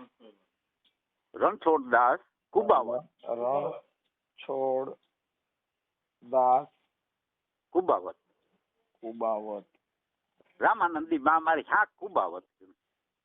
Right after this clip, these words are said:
Speaker 2: હવે થઈ ગયો કુબાવત. અને ગામ કયું કીધું?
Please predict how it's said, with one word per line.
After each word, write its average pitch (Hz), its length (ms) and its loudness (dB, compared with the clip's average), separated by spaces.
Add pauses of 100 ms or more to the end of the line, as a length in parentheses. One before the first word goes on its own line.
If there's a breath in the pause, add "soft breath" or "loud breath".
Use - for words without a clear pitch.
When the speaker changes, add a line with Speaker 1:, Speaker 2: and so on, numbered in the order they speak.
(1800)
Speaker 2:
હવે 143 240 -6
થઈ 143 180 -8
ગયો 98 340 -14 (140)
કુબાવત. - 460 -10 (120)
અને 151 140 -8
ગામ 180 260 4
કયું 214 160 -4
કીધું? 220 440 -2